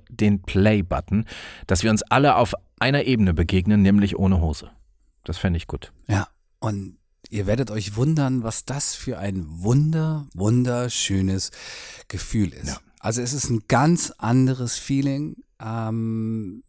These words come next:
Speaker 2: also Dinge ohne Hose zu erledigen. Das ist so schön. Das ist so entspannend. Also ihr werdet es lieben.
Speaker 1: Ja, und fühlen ist ja sowieso, wird groß geschrieben in Zeiten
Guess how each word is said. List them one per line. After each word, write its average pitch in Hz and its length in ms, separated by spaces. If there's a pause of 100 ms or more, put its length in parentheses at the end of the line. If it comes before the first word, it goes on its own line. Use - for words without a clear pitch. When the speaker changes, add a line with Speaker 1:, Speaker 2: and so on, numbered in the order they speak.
(480)
Speaker 2:
also 123 320
Dinge 131 320
ohne 170 400
Hose 90 300
zu - 140
erledigen. 82 420
Das 95 160
ist 107 180
so 143 180
schön. 180 380 (240)
Das 117 160
ist 131 140
so 160 100
entspannend. 156 680 (200)
Also 120 240
ihr 123 100
werdet 160 240
es 143 160
lieben. 147 340 (320)
Speaker 1:
Ja, 95 120
und 104 100
fühlen 131 560 (220)
ist - 140
ja 101 80
sowieso, 95 580 (300)
wird - 160
groß 117 300
geschrieben 95 720 (200)
in 85 320
Zeiten 85 600